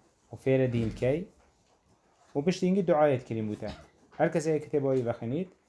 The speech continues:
دعای کریم بو طالب علمی. بشت أرشدك الله لطاعته. آه، الرشد ضد الغي.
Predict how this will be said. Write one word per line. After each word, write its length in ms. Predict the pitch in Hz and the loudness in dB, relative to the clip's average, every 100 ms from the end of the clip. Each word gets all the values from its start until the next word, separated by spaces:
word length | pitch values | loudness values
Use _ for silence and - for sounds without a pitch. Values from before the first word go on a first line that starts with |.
| _ _ _ | _ _ _
دعای 280 | 123 139 175 | -2 0 0
کریم 220 | 170 175 | 0 -2
بو 140 | 180 175 | -2 -2
طالب 320 | 160 147 131 | 2 2 4
علمی. 320 | 117 101 98 - _ _ _ _ _ 123 | 2 -2 -4 -10 _ _ _ _ _ -8
بشت 120 | 151 | -2
أرشدك 520 | 147 - 175 165 160 | 0 2 2 2 0
الله 360 | 143 147 170 156 160 | 0 4 2 2 0
لطاعته. 840 | 165 165 139 131 131 120 110 113 90 - _ - - _ _ _ _ _ _ - - - - - - _ - _ _ _ _ _ _ _ 120 | 0 0 0 0 -2 -2 -2 -2 -4 -12 _ -18 -18 _ _ _ _ _ _ -20 -20 -20 -20 -20 -20 _ -20 _ _ _ _ _ _ _ -4
آه، 640 | 117 117 120 120 - 143 | -4 -4 -8 -10 -2 0
الرشد 720 | 143 180 175 139 156 185 208 - - _ _ _ _ _ _ _ _ 143 139 135 131 | 2 2 0 -2 0 2 0 -6 -20 _ _ _ _ _ _ _ _ -20 -14 -8 0
ضد 260 | 170 151 | 0 2
الغي. 680 | 170 160 135 139 110 107 98 | 0 2 2 2 2 0 -4